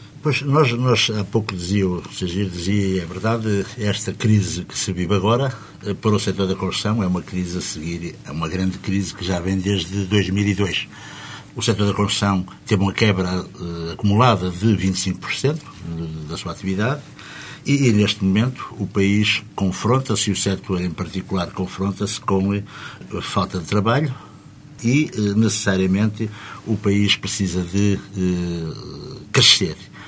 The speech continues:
Eu penso que não há outro processo imediato senão resolver os problemas que a construção neste momento tem. Por um lado, a necessidade que falava há pouco de reabilitar, eh, os grandes centros das cidades,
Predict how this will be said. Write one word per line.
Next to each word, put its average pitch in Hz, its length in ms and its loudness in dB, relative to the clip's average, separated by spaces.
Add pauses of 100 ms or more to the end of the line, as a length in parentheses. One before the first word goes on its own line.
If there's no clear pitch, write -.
(300)
Eu 143 120 6
penso 151 300 4
que 113 80 2
não 113 180 8
há 110 80 8
outro 107 360 4
processo - 640 -2 (280)
imediato 92 720 -4
senão 101 560 2 (400)
resolver 95 380 4
os 95 140 0
problemas 107 360 2
que - 80 -4
a - 40 -2
construção 104 440 0
neste 104 300 2
momento 107 240 2
tem. 85 260 -2 (560)
Por 110 140 2
um 107 140 6
lado, 92 460 4 (420)
a 104 40 2
necessidade 95 680 0
que - 80 -14
falava 92 400 0
há 87 40 0
pouco 180 400 0
de 87 100 0
reabilitar, 98 720 4
eh, 82 100 -6 (960)
os - 140 -8
grandes 110 300 2
centros 110 400 0
das 87 160 -8
cidades, 120 600 -2